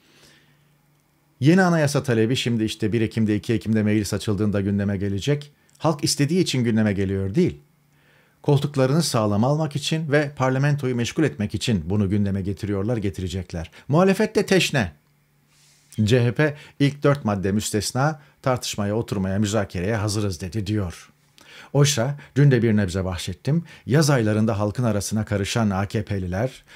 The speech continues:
A K P kurmayları, milletvekilleri veya A K P il ilçe yöneticisi insanlar. Saraya ulaşamıyorlar belki ama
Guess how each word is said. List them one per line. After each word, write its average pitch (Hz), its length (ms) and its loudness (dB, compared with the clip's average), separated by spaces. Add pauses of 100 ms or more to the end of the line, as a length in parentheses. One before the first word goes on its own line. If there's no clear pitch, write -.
(180)
A 110 140 -2
K - 160 -4
P 165 160 2
kurmayları, 147 500 2
milletvekilleri 135 760 0
veya 139 400 0 (180)
A 113 160 0
K 123 180 0
P 131 260 0 (160)
il 143 140 4
ilçe 120 300 0
yöneticisi 107 960 -2
insanlar. 98 640 -2 (340)
Saraya 143 380 4
ulaşamıyorlar 127 640 2
belki 104 260 0
ama 107 260 0